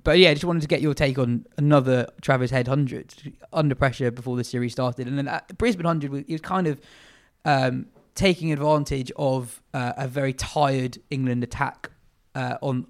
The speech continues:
on that second evening. Whereas this was, this was slightly different. He was taking the attack to England,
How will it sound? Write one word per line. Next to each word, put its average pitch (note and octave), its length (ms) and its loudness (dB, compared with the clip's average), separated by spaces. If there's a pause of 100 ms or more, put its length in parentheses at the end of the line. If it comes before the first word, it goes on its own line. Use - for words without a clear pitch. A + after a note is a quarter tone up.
on B2+ 180 0
that A#2+ 260 -2 (180)
second - 400 -4
evening. A#2+ 440 -4 (240)
Whereas D3 140 4
this F3+ 180 4
was, C#3+ 160 -2
this - 160 0
was D3+ 100 -2
slightly D3 240 0
different. C#3 300 -6
He C3 40 -2
was C3 80 -2
taking C#3+ 240 0
the C#3 100 -2
attack C#3 280 -4
to C3 100 -8
England, B2 440 -4